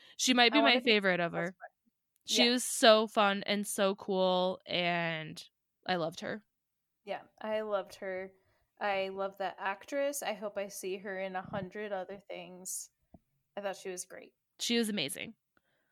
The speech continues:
Speaker 1: Okay, well, who do you, which babysitter do you relate to the most?
Speaker 2: You know, when I, I could not remember when I was younger.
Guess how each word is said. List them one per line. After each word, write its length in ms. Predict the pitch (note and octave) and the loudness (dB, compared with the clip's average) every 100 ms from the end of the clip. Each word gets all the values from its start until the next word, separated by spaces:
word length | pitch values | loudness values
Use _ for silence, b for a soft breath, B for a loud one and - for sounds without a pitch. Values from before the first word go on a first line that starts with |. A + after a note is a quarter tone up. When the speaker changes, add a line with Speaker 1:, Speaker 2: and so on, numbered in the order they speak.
| _ _ _ _ | _ _ _ _
Speaker 1:
Okay, 360 | G#3+ C4 A3+ F3 | 4 8 8 6
well, 180 | A3+ A#3 | 2 4
who 140 | B3+ | 4
do 80 | A#3 | 2
you, 160 | A3+ A3+ | 0 0
which 200 | A3 - | 0 0
babysitter 520 | A3 A3 A3 G3+ G3 | -2 -2 -4 -4 -4
do 100 | G3 | -4
you 120 | G#3 | -4
relate 260 | G3 F3 - | -2 -4 -6
to 100 | F3+ | -8
the 100 | F3 | -6
most? 440 | E3 E3+ - - - _ _ _ B3+ | -6 -8 -10 -14 -18 _ _ _ -2
Speaker 2:
You 120 | D4+ | 0
know, 280 | E4 D#4+ - - _ _ | 4 2 0 -8 _ _
when 340 | B3+ D4 D4 - _ _ - | -2 -2 -2 -10 _ _ -4
I, 400 | C4 D#4 D#4 - B3+ | 0 0 0 -6 -4
I 140 | D4+ | -4
could 220 | - E4+ G#4 | -4 -8 -6
not 180 | A4 A4+ A#4 | -6 -4 -4
remember 380 | D#4 C4 C4+ C4 | -4 -4 -4 -4
when 180 | A#3+ G#3+ | -4 -4
I 100 | G3+ | -6
was 200 | G3 G3 | -6 -8
younger. 460 | F#3 F#3 F3+ F3+ | -8 -6 -6 -6